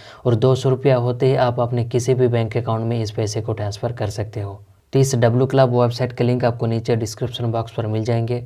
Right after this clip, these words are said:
आप वहाँ पर क्लिक करके रजिस्टर कर लीजिए। और फिर यहाँ से इनवाइट करके भी आप पैसे कमा सकते हैं। जैसे ही आप किसी एक को इनवाइट करोगे तो यहाँ पे देखिए दस रुपया और आपको मिल जाएंगे। यहाँ पर आपको रिसीव भी क्लिक करना है,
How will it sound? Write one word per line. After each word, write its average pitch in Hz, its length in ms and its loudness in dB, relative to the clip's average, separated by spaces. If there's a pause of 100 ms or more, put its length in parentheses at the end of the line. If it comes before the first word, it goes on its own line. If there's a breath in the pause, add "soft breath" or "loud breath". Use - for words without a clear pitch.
आप 120 180 2
वहाँ 120 160 4
पर 120 160 2
क्लिक 117 240 0
करके 120 240 0
रजिस्टर 110 420 -2
कर 107 180 -2
लीजिए। 98 380 -4 (200)
और 135 140 4
फिर 139 180 2
यहाँ 135 180 4
से 139 400 2 (280 loud breath)
इनवाइट 123 320 4
करके 123 300 2
भी 131 120 2
आप 120 120 0
पैसे 120 240 0
कमा 117 220 -2
सकते 120 300 -4
हैं। 120 100 0
जैसे 113 340 0
ही 139 380 0
आप 120 160 -2
किसी 131 260 -2
एक 135 240 4
को 139 80 2
इनवाइट 120 320 2
करोगे 120 420 2
तो 127 140 -8
यहाँ 117 140 -4
पे - 120 -6
देखिए 120 260 -2
दस 107 240 -2
रुपया 123 360 -2 (360 loud breath)
और 117 200 4
आपको 113 260 -2
मिल 110 220 -2
जाएंगे। 101 280 -4
यहाँ 104 140 -4
पर 110 120 -4
आपको 110 240 -4
रिसीव 110 320 -2
भी 123 140 0
क्लिक 120 280 -2
करना 123 260 -2
है, 131 200 -6